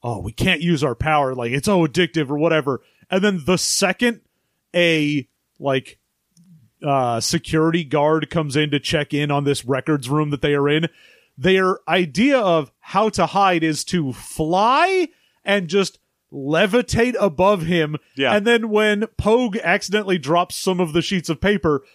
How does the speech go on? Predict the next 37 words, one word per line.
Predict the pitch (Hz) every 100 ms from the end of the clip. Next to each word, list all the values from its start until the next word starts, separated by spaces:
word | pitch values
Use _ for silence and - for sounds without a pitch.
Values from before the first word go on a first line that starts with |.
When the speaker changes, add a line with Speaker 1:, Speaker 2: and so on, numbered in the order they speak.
| _
Speaker 1:
he | 196
also | 214 208 220
levitates | 185 190 185 190 165 139
those | 147 147 143
as | 139 113
well. | 139 101 104
Speaker 2:
Yeah. | 120 113 87 _ _ _
Like, | 143 - _ _ _
I, | 165 156 _ _ -
I | 240
don't | 254
know. | 185 143 135
Maybe | 165 254 262
it's | 226
just | 202 -
because | 190 185 160 - -
I | 139 139 127 -
identify | 131 123 131 131 143 131
these | 123 117
type | - 120
of | 117
characters | - 123 123 131 113
as | 113
being | 127 113
rich | 113 110
assholes | 113 110 - 120 113
who | 123
are |
the | 113
major | 110 110 117
scions | - 117 113 117
of | 113
the | 107
richest | 113 113 -
families | 123 117 104
in | 107
town. | 110 110